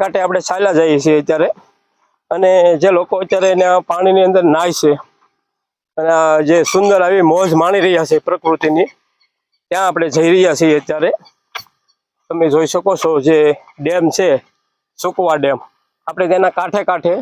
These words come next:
ચાલ્યા જઈએ છીએ. તમે જોઈ શકો છો, એકદમ સુંદર નજારો તમે બંને બાજુ જોશો તો એકદમ તમને સાપુતારા જેવું જ ફિલિંગ થશે.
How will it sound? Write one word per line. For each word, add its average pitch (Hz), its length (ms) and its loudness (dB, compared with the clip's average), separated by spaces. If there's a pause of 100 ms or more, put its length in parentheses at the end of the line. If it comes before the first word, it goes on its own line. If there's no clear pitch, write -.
(140)
ચાલ્યા 156 320 -2
જઈએ 147 220 2
છીએ. 147 220 0 (1080)
તમે 160 180 0 (140)
જોઈ 147 180 0
શકો 170 300 -2
છો, 175 100 -2 (100)
એકદમ 156 240 -2
સુંદર 185 500 0
નજારો 160 400 0
તમે 160 220 0
બંને 160 400 2
બાજુ 156 260 0
જોશો 156 360 0 (840)
તો 190 40 -4 (100)
એકદમ 185 300 0
તમને 185 300 0 (280)
સાપુતારા 196 600 -2
જેવું 185 220 2
જ - 120 -10
ફિલિંગ 185 300 0
થશે. 175 260 0